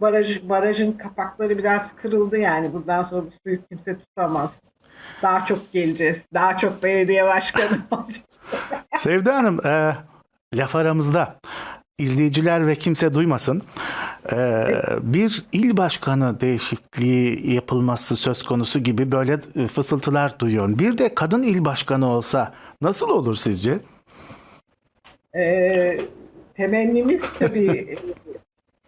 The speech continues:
Speaker 1: e, bence, e, çok yakışır özellikle İzmir'e. E,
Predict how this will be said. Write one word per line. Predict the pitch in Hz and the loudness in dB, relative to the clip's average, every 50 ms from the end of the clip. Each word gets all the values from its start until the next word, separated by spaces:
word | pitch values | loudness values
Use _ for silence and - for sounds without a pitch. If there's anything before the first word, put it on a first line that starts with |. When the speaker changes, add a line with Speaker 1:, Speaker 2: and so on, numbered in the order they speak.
| _ _ _ _ _ _ 175 | _ _ _ _ _ _ -16
Speaker 1:
e, | 170 - - _ | -16 -16 -16 _
bence, | 175 180 196 196 202 214 220 214 220 240 254 269 269 233 175 | -4 0 2 2 2 2 2 2 2 2 4 4 2 2 2
e, | 190 196 190 185 180 | 2 4 4 2 2
çok | - - 262 - - | 0 -4 -6 -2 -2
yakışır | 202 185 190 - - - 185 - | -2 -2 -2 -4 -2 -2 0 0
özellikle | - 185 196 165 185 185 180 180 180 180 180 - 180 170 139 | 2 0 0 2 2 4 4 4 2 0 -2 -2 -2 0 0
İzmir'e. | 151 190 185 175 175 175 170 165 156 170 202 247 - - - _ _ _ _ _ _ _ _ _ _ _ _ _ _ _ _ _ _ - | 0 0 0 0 0 0 0 2 2 2 2 2 0 -2 -8 _ _ _ _ _ _ _ _ _ _ _ _ _ _ _ _ _ _ -4
E, | 165 165 165 160 160 165 | -2 0 0 0 0 -2